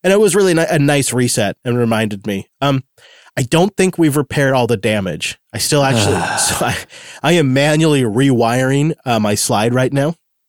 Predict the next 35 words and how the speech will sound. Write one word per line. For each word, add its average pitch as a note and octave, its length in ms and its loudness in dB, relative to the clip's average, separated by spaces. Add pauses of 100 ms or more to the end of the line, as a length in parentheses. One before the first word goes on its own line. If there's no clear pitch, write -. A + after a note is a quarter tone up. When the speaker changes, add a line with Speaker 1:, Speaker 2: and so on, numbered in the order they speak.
(760)
Speaker 1:
I C#3+ 100 0
go C#3 220 2
underneath C#3 460 0
to - 100 -2
the A#2 100 0
controller A2 640 0 (480)
and C3 160 0
I A#2+ 120 2
switch - 540 -2
the D3 100 0
wires C3+ 420 2
around. G#2+ 460 -2
So C#3+ 140 0
I, A#2+ 220 0 (400)
I C3 100 -2
always E3 200 0
push - 260 -4
the C#3 80 0
extend C#3 400 -2
button, F#2+ 340 -8
which A#2 180 -6
is F#2+ 140 -8
up, G2+ 300 -6 (680)
but A2+ 100 0
I A2 60 0
switch - 380 -2
the C#3+ 80 0
wires. B2+ 400 0
So - 240 -2
up D#3 220 0 (560)
is B2 140 0
now C3 120 2
reversed B2 600 0
to A#2+ 200 -2
in G#2+ 280 -2